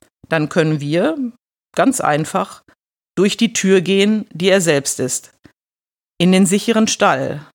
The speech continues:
also in das Reich Gottes. Und falls dann da doch Petrus mit den zwei Schlüsseln und dem Buch an der Himmelstür steht, können Sie immer noch sagen, Sie wollten den Chef sprechen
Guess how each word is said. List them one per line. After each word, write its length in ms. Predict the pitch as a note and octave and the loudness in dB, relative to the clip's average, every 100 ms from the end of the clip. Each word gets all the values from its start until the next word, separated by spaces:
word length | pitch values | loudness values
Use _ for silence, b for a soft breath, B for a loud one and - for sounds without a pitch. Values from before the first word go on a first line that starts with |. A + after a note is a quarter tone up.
| _ - | _ -6
also 220 | C#3+ C#3+ | -4 0
in 100 | C#3 | 2
das 220 | E3 - | 0 0
Reich 240 | D3 E3+ - | -2 -2 -2
Gottes. 540 | C#3 - D3 - - _ _ _ _ _ _ _ _ _ _ _ _ _ _ _ _ _ _ _ _ _ _ _ _ | -4 -4 -8 -10 -12 _ _ _ _ _ _ _ _ _ _ _ _ _ _ _ _ _ _ _ _ _ _ _ _
Und 160 | D#3+ | -2
falls 260 | - B3 - | 0 0 0
dann 160 | G#3 F3+ | 0 0
da 120 | C#3+ | 2
doch 440 | G#3+ B3+ - - - _ | 0 -2 -6 -16 -20 _
Petrus 560 | B3+ C4+ - C#3 - | 0 0 0 -2 -2
mit 120 | D3+ C#3 | -2 -2
den 100 | B2+ | -2
zwei 240 | - A2+ | 0 0
Schlüsseln 480 | - G#3 - D3 C3+ | 0 -2 0 0 0
und 120 | C3 | 0
dem 160 | C3 D3 | -2 0
Buch 220 | A3+ - | -2 0
an 120 | D3 | 0
der 100 | B2+ | 0
Himmelstür 540 | F3 G3 D3 - C#3+ | 2 2 0 -2 -2
steht, 440 | B2+ - C#3 F3 - B B B _ _ _ _ _ _ | -4 -2 -2 -2 -6 B B B _ _ _ _ _ _
können 180 | - G3 | 0 2
Sie 160 | F3+ - | 2 2
immer 180 | C#4 | 4
noch 140 | C4 F#3+ | 4 2
sagen, 560 | - C#3+ C#3+ D#3 F3+ - | 0 2 2 0 -2 -6
Sie 200 | D3+ E3 | -4 2
wollten 260 | D#3+ E3 F#3 | 2 2 0
den 120 | F#3 | 0
Chef 240 | - G#3 | 0 -2
sprechen 600 | - - A#2+ - B2 C3 | -4 -6 -8 -6 -8 -8